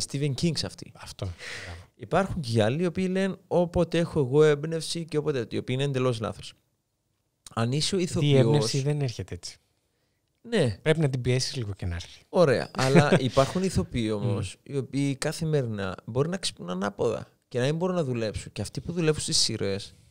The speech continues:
Speaker 1: έχουν πάρα πολλή δουλειά.
Speaker 2: Ναι.
Speaker 1: Δεν είναι ταινία που σου δίνει το σενάριο και σου λέει, "See you in eight months, my friend".
Speaker 2: Ναι, και πρέπει
Speaker 1: Και
Speaker 2: να
Speaker 1: κάνε
Speaker 2: κάνεις αυτά τα
Speaker 1: προετοιμασία,
Speaker 2: συγκεκριμένα
Speaker 1: βάλε τα
Speaker 2: πράγματα.
Speaker 1: κιλά, βα-,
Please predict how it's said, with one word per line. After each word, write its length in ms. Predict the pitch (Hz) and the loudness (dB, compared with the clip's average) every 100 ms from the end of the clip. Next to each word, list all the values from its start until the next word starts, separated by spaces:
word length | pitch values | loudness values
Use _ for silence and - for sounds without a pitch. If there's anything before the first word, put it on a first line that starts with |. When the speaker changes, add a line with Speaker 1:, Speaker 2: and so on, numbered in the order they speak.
| - | -10
Speaker 1:
έχουν 280 | - 143 | -6 -4
πάρα 240 | 127 135 156 | 0 0 2
πολλή 200 | 165 135 | 0 0
δουλειά. 440 | 107 107 - - _ - | -2 -8 -12 -18 _ -18
Speaker 2:
Ναι. 380 | 117 117 107 98 | -14 -4 -2 0
Speaker 1:
Δεν 100 | 123 | 2
είναι 140 | 165 170 | 2 0
ταινία 360 | 160 147 139 | -2 0 -2
που 100 | 135 | -4
σου 140 | 135 120 | -6 -6
δίνει 200 | 110 123 | -4 -6
το 100 | 113 | -6
σενάριο 340 | - 110 113 | -4 -2 -2
και 80 | 110 | -4
σου 120 | 107 | -4
λέει, 280 | 113 117 110 | -2 -2 0
"See 220 | - - 180 | 4 4 2
you 260 | 180 175 | -2 -2
in 40 | 151 | -2
eight 260 | 147 143 | -2 0
months, 540 | 135 139 139 - - - - - | 0 2 0 -2 2 2 2 -4
my 100 | 113 113 - | 0 0 0
friend". 280 | 110 104 98 - 113 | 0 0 -4 -12 -8
Speaker 2:
Ναι, 160 | 110 101 - | -6 -6 -6
και 120 | - | -2
πρέπει 180 | 131 131 | 0 6
Speaker 1:
Και 60 | |
Speaker 2:
να 20 | |
Speaker 1:
κάνε 140 | 143 156 | 6 6
Speaker 2:
κάνεις 140 | 170 | 6
αυτά 60 | 127 | 6
τα 120 | 117 | 6
Speaker 1:
προετοιμασία, 100 | - - - | 6 4 4
Speaker 2:
συγκεκριμένα 280 | 151 147 139 | 6 6 6
Speaker 1:
βάλε 180 | 127 127 | 6 6
τα 60 | |
Speaker 2:
πράγματα. 180 | 123 101 113 | 4 2 0
Speaker 1:
κιλά, 500 | 110 131 143 135 123 | 0 0 2 0 0
βα-, 160 | 120 | -2